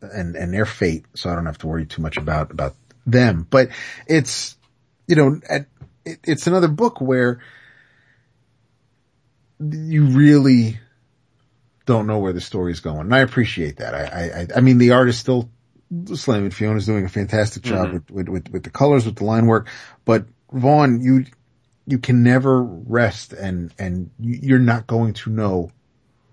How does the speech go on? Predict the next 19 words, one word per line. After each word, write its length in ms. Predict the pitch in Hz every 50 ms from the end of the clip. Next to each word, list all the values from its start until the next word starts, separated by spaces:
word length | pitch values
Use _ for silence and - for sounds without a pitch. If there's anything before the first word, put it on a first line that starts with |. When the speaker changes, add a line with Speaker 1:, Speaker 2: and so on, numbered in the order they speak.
| _ _ _ _ - - - - _ -
Speaker 1:
where 280 | 101 107 110 110 104
he's 260 | 92 92 101 98 90
taking 320 | - 117 104 98 90 - 92
the 80 | 90
story, 260 | 87 - - 98 87 82
where 180 | 78 85 85
the 80 | 82 78
characters 500 | - - 87 85 80 76 - 82 76 76
are 60 | 73
gonna 180 | 78 71 71 73
go. 300 | - 73 67 65 62 -
And, 280 | - 82 76 76 78
and 140 | - 87 80
I 120 | 82 82
think 280 | 82 - 92 87 78 -
that 140 | 80 - -
that 200 | 87 85 87 85
is, 400 | 82 82 80 73 - - - - _ _ _ _ _ _ _ _ _ _ _ _ _ _
that's 500 | 127 120 127 120 110 110 113 - - -